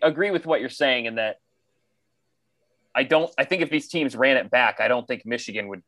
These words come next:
like, sputter more than Ohio State would. I think, I think both teams played, uh, really, really well. So the thing for me, I'll stick to one player, Chaundee Brown.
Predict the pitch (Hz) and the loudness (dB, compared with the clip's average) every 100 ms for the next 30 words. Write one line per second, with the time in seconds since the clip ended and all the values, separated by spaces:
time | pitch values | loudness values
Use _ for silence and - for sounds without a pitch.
0 | _ - 90 - - - - 113 107 95 | _ -12 -12 -12 -18 -4 2 2 2 -2
1 | 92 110 107 104 98 104 101 - - 120 | -8 -4 -2 -2 -2 0 -2 -4 -8 -6
2 | 117 90 82 90 - 104 - _ _ _ | -6 -10 -8 -8 -8 -10 -12 _ _ _
3 | _ _ _ - 104 123 107 - 120 127 | _ _ _ -2 -2 0 -4 0 2 2
4 | - 131 135 120 - 117 110 104 - _ | -2 -2 0 -2 -2 0 2 -2 -10 _
5 | _ _ _ _ _ 104 101 98 110 117 | _ _ _ _ _ -4 0 0 0 -2
6 | 107 107 95 95 113 80 - _ _ - | -2 -4 -4 2 4 2 -2 _ _ -20
7 | - 131 120 113 - _ _ 127 - 240 | -2 4 6 6 2 _ _ -2 4 4
8 | 247 214 175 180 180 _ _ _ _ _ | 4 0 2 -2 -4 _ _ _ _ _
9 | _ _ _ _ 127 143 175 165 147 151 | _ _ _ _ -2 2 0 0 0 0
10 | 139 147 143 143 - _ _ _ _ _ | 4 4 4 2 -6 _ _ _ _ _
11 | _ _ - 165 156 120 117 117 120 | _ _ 2 2 2 0 0 0 -4